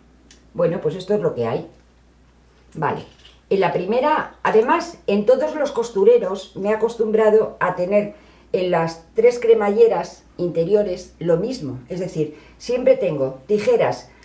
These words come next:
descosedor y dedal en el, en el que está al lado de la etiqueta.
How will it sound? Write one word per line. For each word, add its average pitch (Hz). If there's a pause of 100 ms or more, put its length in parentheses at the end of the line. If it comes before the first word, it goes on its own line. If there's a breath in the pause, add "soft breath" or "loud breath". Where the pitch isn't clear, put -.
(240 soft breath)
descosedor 196 (120)
y 180
dedal 226 (140)
en 156
el, 156 (180 loud breath)
en 190
el 190
que -
está 480
al -
lado -
de 262
la 185
etiqueta. 156